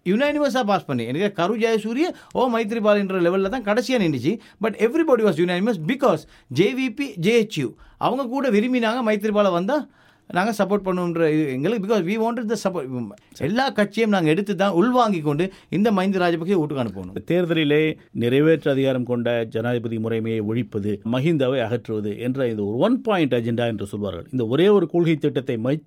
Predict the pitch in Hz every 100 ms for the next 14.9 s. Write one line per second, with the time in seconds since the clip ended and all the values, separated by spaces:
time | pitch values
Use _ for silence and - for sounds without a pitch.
0 | - 135 147 220 151 139 131 135 160 151
1 | 131 117 104 135 131 120 139 123 120 104
2 | 104 82 - - 156 117 - - 233 214
3 | 208 185 165 165 156 190 202 - _ -
4 | 151 165 156 170 170 175 170 160 151 156
5 | 151 143 151 131 123 127 110 123 170 156
6 | 151 151 170 135 120 120 143 165 151 143
7 | 165 151 143 139 143 143 135 131 139 123
8 | 113 143 147 131 117 110 107 - - _
9 | _ - 131 185 160 127 135 120 107 123
10 | 131 123 104 104 110 156 143 - 120 117
11 | 110 104 101 117 113 110 110 113 104 104
12 | 101 98 90 90 90 - 104 123 147 139
13 | 120 123 113 139 131 127 131 - 117 117
14 | 127 131 120 117 104 98 95 90 90